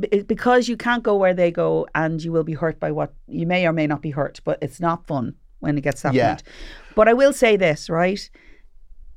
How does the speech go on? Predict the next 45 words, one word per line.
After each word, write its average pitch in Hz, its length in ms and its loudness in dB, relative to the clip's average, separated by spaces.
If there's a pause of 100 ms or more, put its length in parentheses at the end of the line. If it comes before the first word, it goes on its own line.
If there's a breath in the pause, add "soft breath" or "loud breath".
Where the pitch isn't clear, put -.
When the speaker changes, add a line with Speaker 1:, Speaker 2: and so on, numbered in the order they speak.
(480)
Speaker 1:
I, 254 280 4
there's 220 240 0
a, 214 180 2
there's 208 180 0
a 208 60 -8
thing 262 180 4
in 240 120 2
this 190 220 0
that 185 120 0
I'm 175 340 2
always 165 300 2
worried 165 260 2
about 160 220 -4
when 165 120 -4
I 160 100 0
see 165 280 -4
somebody 151 420 -4
say 147 240 -2
it. 147 140 -6 (400 soft breath)
"I'm 170 140 2
afraid 170 340 2
to 160 80 -12
bring 160 240 0
this 147 180 -4
up. 139 240 -2
I 156 60 -2
don't 151 200 -2
know 151 120 -2
how 143 180 -4
to - 120 -10
bring 139 180 -4
this 139 180 -8
up." - 140 -8 (960 soft breath)
You 240 180 0
need 233 220 0
to - 80 -12
be 175 140 2
able 165 180 2
to 160 60 -8
say 160 200 2
whatever 151 320 0
you 151 140 -2
like 147 220 0
to 160 80 -10
someone, 240 440 -2